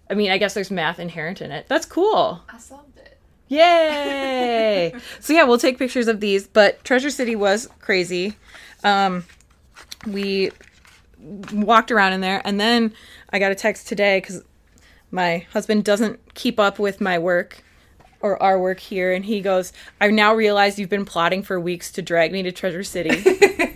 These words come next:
Speaker 2: <laughs>
Speaker 1: And, yeah, that's accurate. So then I sent him back scheming hands, like,
Speaker 2: Yes.
Speaker 1: in this to be
Speaker 2: <laughs>
Speaker 1: like, "Mwahaha. I did it."
Speaker 2: Treasure City.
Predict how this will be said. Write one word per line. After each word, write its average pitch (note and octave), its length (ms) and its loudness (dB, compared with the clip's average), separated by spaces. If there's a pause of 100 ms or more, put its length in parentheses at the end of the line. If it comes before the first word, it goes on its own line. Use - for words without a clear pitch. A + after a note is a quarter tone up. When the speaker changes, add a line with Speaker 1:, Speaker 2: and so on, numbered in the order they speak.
(220)
Speaker 2:
<laughs> B3 60 -10 (1200)
Speaker 1:
And, F#3 360 0
yeah, A3+ 240 0 (100)
that's F#3+ 180 -4
accurate. E3+ 580 -2
So - 160 -8
then G#3 140 0
I G3+ 80 2
sent G#3 320 0
him F#3+ 120 -2
back F3+ 360 2 (160)
scheming G#3 520 -2
hands, F3+ 540 -2
like, F#3+ 120 2 (180)
Speaker 2:
Yes. - 280 -16
Speaker 1:
in G#3+ 140 2
this G#3 280 2 (180)
to G3+ 180 0
be G#3+ 240 0
Speaker 2:
<laughs> F#3+ 40 4
Speaker 1:
like, F3+ 240 4 (180)
"Mwahaha. F#3+ 720 0 (680)
I - 140 -8
did F2+ 180 -4
it." - 80 -6
Speaker 2:
Treasure - 120 -12 (100)
City. - 240 -20